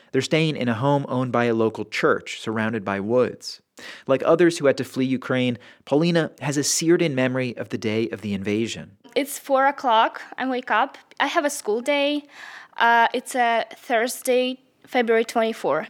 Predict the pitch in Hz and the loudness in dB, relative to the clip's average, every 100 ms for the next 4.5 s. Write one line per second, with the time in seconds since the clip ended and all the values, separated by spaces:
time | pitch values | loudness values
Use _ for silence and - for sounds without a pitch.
0 | _ _ - 294 294 302 302 320 277 269 | _ _ -6 -4 0 4 4 2 -6 -8
1 | 254 254 247 254 - - 233 233 226 220 | 2 6 6 4 -4 -2 2 4 4 2
2 | 214 226 240 311 359 - - _ - 117 | 2 2 2 2 -4 -12 -20 _ -6 -2
3 | 123 131 - 131 143 131 120 113 107 120 | 0 0 2 2 2 0 -4 -6 -2 -2
4 | 127 - - - | -2 -6 -12 -14